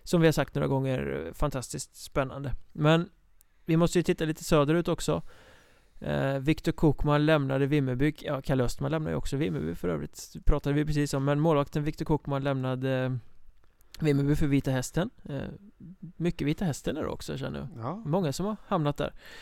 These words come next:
Speaker 1: Eh, in tar de Johan Kallio istället som hans ersättare.
Speaker 2: Mm.
Speaker 1: Ehm, jag känner väl att det inte är en, alls i närheten lika given succé som det var när, eh,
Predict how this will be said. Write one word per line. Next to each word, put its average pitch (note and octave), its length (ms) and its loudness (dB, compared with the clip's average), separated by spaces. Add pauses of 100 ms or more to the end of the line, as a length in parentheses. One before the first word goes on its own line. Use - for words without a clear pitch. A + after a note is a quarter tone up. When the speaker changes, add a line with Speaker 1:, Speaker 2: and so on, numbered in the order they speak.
(320)
Speaker 1:
Eh, C#3+ 380 2 (720)
in F3 240 6
tar E3 200 6
de D3+ 140 4
Johan C#3+ 300 2
Kallio C#3 520 2
istället D3 400 0
som C#3 340 -2
hans B2 480 -6
ersättare. C3 640 -4 (600)
Speaker 2:
Mm. C3 200 -4
Speaker 1:
Ehm, B2+ 1120 -6
jag D3 200 0
känner C#3 380 2
väl C#3+ 480 2 (520)
att - 180 -4
det D3+ 80 0
inte D3 300 0
är D3 60 2
en, D3+ 220 -2 (680)
alls F3+ 480 2
i D#3+ 100 0
närheten D#3 600 0
lika D#3 280 0
given C3 400 0
succé - 420 -4
som C3 280 -4
det C3 80 -2
var C3 300 0
när, B2+ 640 -2
eh, B2+ 80 -4